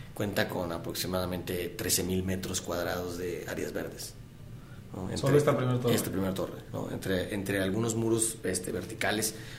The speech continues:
Speaker 1: pero áreas también de esparcimiento, estamos hablando de más o menos trece mil metros cuadrados de áreas verdes.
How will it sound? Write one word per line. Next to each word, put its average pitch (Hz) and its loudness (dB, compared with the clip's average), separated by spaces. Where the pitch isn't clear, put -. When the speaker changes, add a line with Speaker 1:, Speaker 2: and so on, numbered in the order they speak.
Speaker 1:
pero 101 4
áreas 101 6
también 95 4
de 95 2
esparcimiento, 90 2
estamos 95 2
hablando 82 0
de - -4
más 87 0
o - -2
menos 92 -2
trece 85 2
mil 87 -2
metros 90 -4
cuadrados 78 2
de 85 4
áreas 78 2
verdes. 73 0